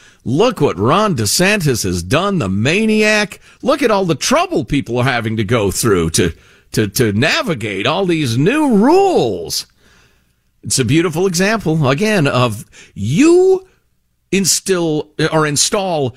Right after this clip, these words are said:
changes in schools that people find outrageous, came out of nowhere. Nobody voted on 'em. Uh,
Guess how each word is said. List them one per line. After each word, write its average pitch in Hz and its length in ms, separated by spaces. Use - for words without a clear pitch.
changes 240 580
in 156 120
schools 170 640
that 185 160
people 208 260
find 196 260
outrageous, 190 920
came 330 240
out 294 140
of 190 80
nowhere. 180 680
Nobody 339 300
voted 170 440
on 226 200
'em. 226 280
Uh, - 300